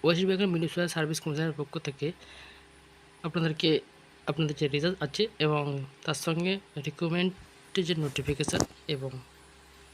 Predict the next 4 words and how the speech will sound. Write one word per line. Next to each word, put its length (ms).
কেএমসি 360
মজদুর 480
ও 40
সাব 240